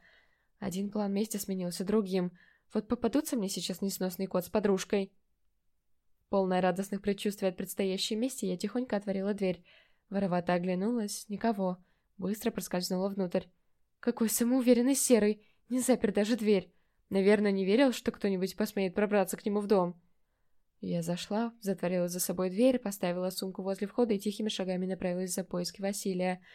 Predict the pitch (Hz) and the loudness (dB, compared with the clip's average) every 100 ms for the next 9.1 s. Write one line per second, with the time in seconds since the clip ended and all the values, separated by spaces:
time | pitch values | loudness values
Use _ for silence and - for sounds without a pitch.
0 | - - _ _ _ _ _ _ 185 196 | -20 -20 _ _ _ _ _ _ -8 -2
1 | 208 202 190 185 180 185 185 220 - 214 | -2 -2 -4 -2 0 -2 -2 -4 -4 -4
2 | 190 180 175 180 208 - - 196 185 180 | -2 -2 -2 -4 -4 -6 -8 -6 -2 -2
3 | - 190 190 175 180 _ _ _ _ _ | -2 -2 -2 -2 -4 _ _ _ _ _
4 | _ _ - 208 214 214 269 254 202 _ | _ _ -6 0 2 4 4 2 -2 _
5 | 196 202 208 202 214 240 240 226 - 180 | -2 -2 0 -4 -2 -4 -2 -4 -4 -4
6 | 180 185 _ _ _ - 202 185 190 - | -6 -8 _ _ _ -2 0 2 0 0
7 | 190 214 208 190 185 180 185 196 185 190 | -2 0 -2 -2 -2 0 -2 -2 -6 -4
8 | 185 190 196 208 190 190 - 247 247 185 | -4 -6 -6 -6 -4 -6 -4 -4 -2 -4
9 | 175 | -6